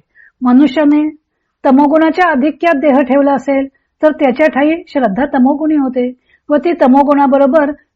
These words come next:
विषासारखी मारक होते. त्यामुळे ज्ञानदेव सांगतात की तामस श्रद्धा व तमोगुण यात काहीही फरक नाही. काजळ ही काळ्या रंगाचं व शाई सुद्धा काळ्या रंगाची, यांच्यात जसा फरक नाही, तसेच तामस श्रद्धा आणि तमोगुण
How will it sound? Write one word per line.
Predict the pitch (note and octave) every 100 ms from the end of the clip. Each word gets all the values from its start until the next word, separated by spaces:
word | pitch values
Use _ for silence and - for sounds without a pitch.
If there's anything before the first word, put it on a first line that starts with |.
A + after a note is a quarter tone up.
| A3+
विषासारखी | A#3+ D#4 D#4 B3 A3 D#4
मारक | D4 F#3+ G3+ A#3
होते. | G3+ - E3 _ _ _ _ -
त्यामुळे | A#3+ A3+ A#3
ज्ञानदेव | G#3+ G3 A3 B3+
सांगतात | B3+ A3+ G3+ G#3 A3+ C4 _
की | C4
तामस | B3+ A3 G#3 D4
श्रद्धा | - B3 F#3 G#3 C4 - _ _ B3+
व | C4
तमोगुण | A#3+ A3+ B3+ D#4 C#4 D4 _ _
यात | D4 E4
काहीही | E4+ C#4 A3 C#4 D#4+
फरक | F4+ C4 B3+
नाही. | B3+ F3 - _ _ _ -
काजळ | B3 G#3+ C#4+
ही | D#4 D4+
काळ्या | E4+ C4 C#4 C#4
रंगाचं | C#4+ C#4+ C4+ E4 B3+ - _
व | C4+ D4
शाई | C#4+ A#3+ D#4
सुद्धा | E4 C4+ F4
काळ्या | E4+ G#3 A3
रंगाची, | A#3 F3+ F3 - E3 _ _ _ _
यांच्यात | A#3+ A3+ A3 E4
जसा | D#4 C4 -
फरक | - A3 G#3
नाही, | G3+ A3 D4+ - -
तसेच | A3+ D4 C#4 C#4 _ _ _
तामस | C4+ B3 D#4
श्रद्धा | - C4+ G3 A#3
आणि | A3+ B3+ A#3+
तमोगुण | G#3 A3 C4+ A#3+